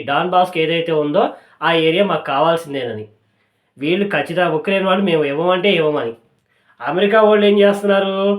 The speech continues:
"మీ ఆస్తులు already ఆపేశాం కదా, అవి మేము గా-, ఈ పున-,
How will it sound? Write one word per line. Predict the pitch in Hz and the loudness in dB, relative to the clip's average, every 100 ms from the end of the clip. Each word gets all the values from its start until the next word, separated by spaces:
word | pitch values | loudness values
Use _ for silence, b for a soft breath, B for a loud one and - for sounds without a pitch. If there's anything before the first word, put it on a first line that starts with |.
| B B B | B B B
"మీ | 135 185 175 | -4 0 2
ఆస్తులు | 156 202 202 | 2 2 2
already | 175 196 190 | 2 4 2
ఆపేశాం | 156 165 196 196 170 | 2 0 0 0 0
కదా, | 165 233 | 0 2
అవి | 214 202 | 2 2
మేము | 196 180 160 165 | 2 2 0 0
గా-, | 160 160 156 | -2 0 -2
ఈ | 165 165 | -2 -4
పున-, | 165 156 180 | -4 -6 -4